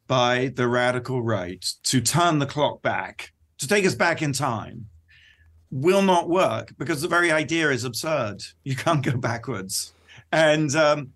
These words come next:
we've seen this time and time again in history. You know,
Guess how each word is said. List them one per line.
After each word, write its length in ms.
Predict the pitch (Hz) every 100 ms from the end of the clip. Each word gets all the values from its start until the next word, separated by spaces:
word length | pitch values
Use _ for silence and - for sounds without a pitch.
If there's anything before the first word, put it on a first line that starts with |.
| _ -
we've 140 | 160
seen 240 | - 185
this 160 | 165 -
time 280 | 143 165 160
and 100 | 147
time 200 | 156 147
again 440 | 131 135 131 131
in 140 | 131 123
history. 560 | 139 - 131 104 110 - -
You 80 | 147
know, 480 | 131 123 120 120